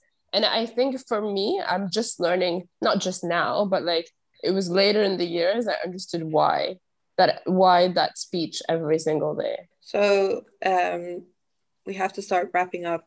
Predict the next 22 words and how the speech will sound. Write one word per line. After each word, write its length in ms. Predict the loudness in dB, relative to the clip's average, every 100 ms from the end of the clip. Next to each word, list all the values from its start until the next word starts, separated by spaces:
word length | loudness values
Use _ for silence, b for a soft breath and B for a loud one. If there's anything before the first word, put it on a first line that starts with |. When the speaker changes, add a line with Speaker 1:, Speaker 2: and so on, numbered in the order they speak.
| -12
Speaker 2:
I 40 | -12
think. 340 | -6 -6 -4
What 300 | 2 4 4
can 560 | 0 2 2 2 -2 -6 -12 _ -4
we 200 | -2 0
do 400 | 4 4 4 0
as 200 | -2 -4
a 60 |
society 1200 | -12 -14 -16 -8 -6 2 4 4 2 0 -2 -4
to 560 | -2 0 2 0 -2 -6 _ _ _ _ _
help 360 | 0 4 4 2
people 800 | -4 -4 -2 0 2 2 -2 -4
who 120 | -2
experience 580 | -2 -4 -2 0 0 -4
racism 760 | -2 -2 -4 -8 -6 -6 -6
or 120 | -8
children 360 | -4 -2 0 -2
who 60 | -4
experience 520 | -8 -4 -4 -4 -4
racism 600 | -4 -4 -12 -14 -12 -12
in 80 | -14
schools 720 | -8 -2 -2 -4 -8 -16 -20